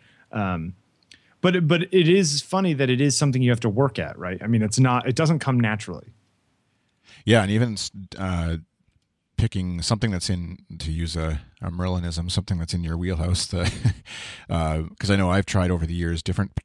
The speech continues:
Speaker 2: topics and podcasts, different, just like you said, with, you know, different friends, even doing a sports podcast, thinking, "How hard can it be just to talk about a sport that we watch?" And then it was kinda like,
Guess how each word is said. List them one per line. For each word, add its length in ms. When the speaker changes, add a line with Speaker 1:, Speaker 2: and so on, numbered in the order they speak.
Speaker 2:
topics 520
and 140
podcasts, 500
different, 340
just 180
like 140
you 80
said, 180
with, 220
you 100
know, 60
different 260
friends, 380
even 280
doing 220
a 40
sports 360
podcast, 480
thinking, 200
"How 120
hard 160
can 100
it 60
be 120
just 220
to 80
talk 180
about 240
a 40
sport 320
that 100
we 120
watch?" 320
And 80
then 240
it 80
was 80
kinda 180
like, 320